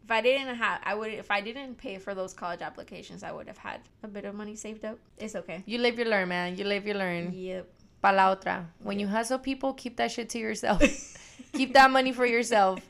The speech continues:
Speaker 1: <laughs> Don't go out
Speaker 2: You
Speaker 1: spending
Speaker 2: worked.
Speaker 1: it on spe-,
Speaker 2: Yeah.
Speaker 1: on stupid shit.
Speaker 2: Wait, so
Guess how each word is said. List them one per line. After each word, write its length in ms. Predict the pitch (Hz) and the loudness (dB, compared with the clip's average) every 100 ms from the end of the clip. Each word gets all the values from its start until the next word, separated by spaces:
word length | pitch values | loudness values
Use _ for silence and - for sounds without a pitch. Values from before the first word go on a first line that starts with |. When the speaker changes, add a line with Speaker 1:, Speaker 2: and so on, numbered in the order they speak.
| 370 370 | -10 -8
Speaker 1:
<laughs> 240 | 330 - | -8 -8
Don't 220 | - 240 202 | -6 -6 -2
go 100 | 220 | 2
out 100 | 247 | 2
Speaker 2:
You 80 | 233 | 4
Speaker 1:
spending 320 | 226 214 220 | 4 4 0
Speaker 2:
worked. 20 | |
Speaker 1:
it 80 | 208 | -4
on 120 | 220 | -6
spe-, 280 | 233 - 240 - | -8 -14 -12 -8
Speaker 2:
Yeah. 200 | - - | -8 -8
Speaker 1:
on 120 | 214 - | -10 -14
stupid 380 | - - 208 170 | -20 -20 -18 -14
shit. 240 | - 220 - - - - | -14 -14 -16 -20 -8 4
Speaker 2:
Wait, 540 | 254 330 349 311 - | 8 10 8 4 2
so 240 | 262 247 | 0 0